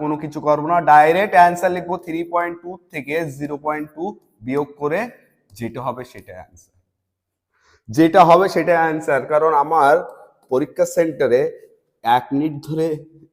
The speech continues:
যদি আমি একটা প্রশ্ন সলভ করি, আমার তো পরীক্ষা শেষ করতে হবে, আমাকে পাস করতে হবে, ভালো স্কোরিং করতে হবে, তাহলে আমাকে দু সেকেন্ডের মধ্যে ভাবতে হবে যে এর সঠিক অ্যান্সার কি।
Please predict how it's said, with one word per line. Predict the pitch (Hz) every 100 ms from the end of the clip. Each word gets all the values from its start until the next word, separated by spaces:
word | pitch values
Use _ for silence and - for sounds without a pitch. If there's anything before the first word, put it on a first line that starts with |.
| 123
যদি | 143 139
আমি | 143 139
একটা | 143 139
প্রশ্ন | 156 165 160
সলভ | 165 160 110
করি, | 95 - _ _ _ _ -
আমার | 107
তো | 135 156
পরীক্ষা | 156 180 165 190
শেষ | 185 208
করতে | 208 220
হবে, | 208 - - - _ _ _ _ _ _ _ _
আমাকে | 107 110 156
পাস | 165 180
করতে | 202 202 196
হবে, | 135 110
ভালো | 135 165 -
স্কোরিং | 240 233 202
করতে | 196 - 151
হবে, | 90 - _ _ _ _ _ _
তাহলে | - 127 135
আমাকে | 147 156 117
দু | 135 151 -
সেকেন্ডের | 170 160 156 151
মধ্যে | 147 127
ভাবতে | 123 123 135
হবে | 123 120
যে | 117
এর | 120 -
সঠিক | 110 117
অ্যান্সার | 110 98 87
কি। | _